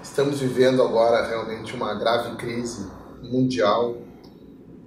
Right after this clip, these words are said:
Desde a gripe espanhola, nunca tinha se vivido uma grande pandemia como essa, né?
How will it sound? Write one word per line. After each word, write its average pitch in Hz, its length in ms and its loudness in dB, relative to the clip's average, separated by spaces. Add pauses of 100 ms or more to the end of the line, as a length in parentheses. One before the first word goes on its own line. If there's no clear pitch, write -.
Desde 147 300 2
a - 100 2
gripe 127 240 0
espanhola, 120 720 -2
nunca 131 220 -6
tinha 135 160 -8
se 131 160 -14
vivido 120 320 -12
uma 113 240 -8
grande 123 380 2
pandemia 110 680 -2
como 117 260 -6
essa, 95 380 -6
né? 90 160 -16